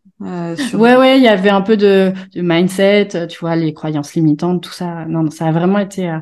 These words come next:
Speaker 2: Et, euh, et du coup, suite à ça, j'ai vraiment eu un retour sur investissement, euh, très, très rapide. Et donc, euh, suite à ça, j'ai un peu, euh, débloqué mon rapport à, justement, à l'investissement. Et donc, j'ai, euh, après, j'ai été pris un peu d'une frénésie, justement, de, de formation.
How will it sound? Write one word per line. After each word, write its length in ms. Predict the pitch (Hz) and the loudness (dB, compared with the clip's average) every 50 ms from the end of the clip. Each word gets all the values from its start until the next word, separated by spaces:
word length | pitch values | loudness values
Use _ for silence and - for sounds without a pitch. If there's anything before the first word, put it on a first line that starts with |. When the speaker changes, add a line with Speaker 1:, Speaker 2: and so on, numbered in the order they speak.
| - - - - - - 226 - _ - | -10 -14 -20 -20 -20 -20 -20 -20 _ -2
Speaker 2:
Et, 240 | - 180 180 180 180 | 0 2 2 4 4
euh, 300 | 170 170 170 170 170 160 | 2 2 2 2 2 0
et 140 | - - 185 | 0 0 0
du 120 | 175 185 185 | 0 0 -2
coup, 220 | - 240 254 254 | -2 -2 -2 -2
suite 200 | 240 - 220 202 | -2 -2 -2 0
à 100 | 196 190 | 0 0
ça, 160 | 190 233 240 | 0 0 0
j'ai 160 | 208 196 190 | 0 0 0
vraiment 220 | 180 180 185 202 226 | 0 -2 -2 -2 0
eu 40 | 226 | 0
un 120 | 220 196 | 0 0
retour 320 | 180 180 208 202 214 208 - | 0 0 -2 -2 -4 -6 -12
sur 140 | - 208 196 | -10 -10 -8
investissement, 720 | 190 190 196 190 190 190 185 - 202 196 196 196 185 165 | -6 -6 -8 -8 -10 -12 -10 -6 -4 -4 -2 -2 -4 -4
euh, 200 | 151 160 - - - _ _ - - - | -6 -8 -10 -14 -18 _ _ -20 -10 -4
très, 140 | - 220 214 | -2 -2 -2
très 220 | 208 - - 208 190 | -2 -2 -2 -2 0
rapide. 580 | 190 185 185 190 - 214 254 277 262 - - - - - - - - _ _ - | 2 0 0 -2 -4 -2 0 0 0 0 -2 -6 -18 -20 -20 -20 -20 _ _ -8
Et 140 | 165 170 | -4 -2
donc, 240 | 165 175 175 170 170 | 0 0 0 0 0
euh, 160 | 180 170 170 | -4 -6 -6
suite 220 | 175 - 196 190 190 | -6 -6 -4 0 0
à 120 | 180 185 | 0 0
ça, 320 | 180 - 214 220 233 233 208 | 0 0 2 2 4 2 2
j'ai 140 | 180 180 | 0 0
un 160 | 160 156 165 170 | -2 -2 -2 -2
peu, 120 | - 214 | -2 0
euh, 380 | 208 208 196 180 170 160 170 170 - _ _ _ _ _ _ - | 0 2 0 0 -2 -4 -8 -10 -12 _ _ _ _ _ _ -12
débloqué 600 | 165 165 165 185 196 190 190 190 196 190 233 233 | -8 -4 0 2 2 2 2 0 0 0 2 2
mon 160 | 220 196 175 | 2 2 2
rapport 400 | 170 175 180 180 202 196 196 202 | 2 0 0 0 0 0 0 0
à, 260 | 190 180 170 165 170 | -2 -2 -2 -4 -6
justement, 420 | 180 180 175 - 185 185 180 180 | -6 -8 -6 -4 -4 -2 0 0
à 80 | 175 170 | 0 0
l'investissement. 800 | 165 170 170 170 170 170 170 - - 175 - - 202 208 220 220 | 0 -2 -2 -2 -4 -6 -8 -10 -12 -12 -8 -4 -2 0 2 4
Et 140 | 226 208 180 | 4 2 2
donc, 200 | 160 165 160 160 | 0 0 -2 -2
j'ai, 260 | - 170 160 160 160 | -2 -2 -2 -2 -2
euh, 320 | 165 170 214 233 254 262 - - _ _ _ _ _ - | -4 -6 -8 -10 -12 -12 -14 -16 _ _ _ _ _ -6
après, 260 | - 190 190 - 240 233 | -4 -4 -2 0 2 2
j'ai 100 | 226 196 | 2 2
été 200 | 180 190 180 180 | 2 0 -2 -2
pris 160 | - - 214 | -2 -2 -2
un 100 | 196 185 | -2 -2
peu 100 | 185 202 | -2 0
d'une 140 | 185 170 170 | -2 -2 -2
frénésie, 560 | 170 - - 196 190 185 185 185 185 196 196 | -2 -4 -2 0 0 0 0 0 -2 -4 -4
justement, 400 | 190 185 190 190 185 180 180 190 | -6 -6 -6 -4 -4 -2 -2 -2
de, 260 | 196 180 170 160 - | -4 -4 -6 -8 -8
de 180 | 165 180 196 208 | -8 -6 -6 -6
formation. 760 | - - 247 220 220 220 208 208 - - - 240 240 - | -2 -2 0 2 2 2 0 0 -2 -6 -8 -8 -8 -10